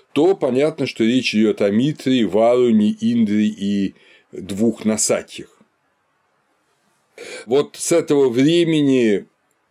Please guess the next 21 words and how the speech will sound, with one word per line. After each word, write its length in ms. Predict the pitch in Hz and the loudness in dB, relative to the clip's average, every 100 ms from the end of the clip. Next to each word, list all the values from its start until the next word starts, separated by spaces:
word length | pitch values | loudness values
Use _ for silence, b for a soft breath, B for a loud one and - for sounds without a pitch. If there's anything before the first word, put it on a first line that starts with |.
| _ | _
Варуна 960 | 92 82 117 131 131 123 120 110 98 82 _ _ _ _ | -12 -2 0 2 2 2 2 0 0 -6 _ _ _ _
и 100 | 104 | -2
Митра 680 | 104 120 147 - 123 123 101 | 0 0 -2 -2 0 2 0
рядом, 760 | 90 107 113 120 143 160 170 _ _ _ _ _ _ B B B - | 0 0 0 0 0 -4 -6 _ _ _ _ _ _ B B B -6
и 400 | 135 131 131 110 | -2 0 0 -2
мы 140 | 131 | -2
видим, 320 | 120 143 143 127 | 0 0 -2 -2
что 340 | - 117 110 | -2 0 2
вот 240 | 104 107 | 2 0
в 20 | 110 | 0
это 240 | 104 107 | -2 -2
время, 500 | 95 110 147 180 180 | -2 0 2 0 0
значит, 500 | 120 101 - 90 - | 0 -2 -2 -6 -6
время, 380 | 98 113 113 101 | -4 0 0 -2
которое, 560 | 95 90 107 98 98 - B B B B | -4 -2 0 2 0 -4 B B B B
ну, 80 | |
совсем 580 | 123 143 - - 147 107 | -2 -2 -2 -2 0 0
рядом 540 | 104 113 104 85 78 73 | 0 2 0 -4 -8 -6
с, 520 | - - 110 98 - B B B B | -4 0 0 0 -4 B B B B
э, 580 | - 101 101 98 95 98 | -2 0 2 2 2 0
завоеванием, 1120 | 95 123 123 117 107 113 98 92 85 78 71 | 0 0 2 0 0 0 0 -4 -8 -10 -16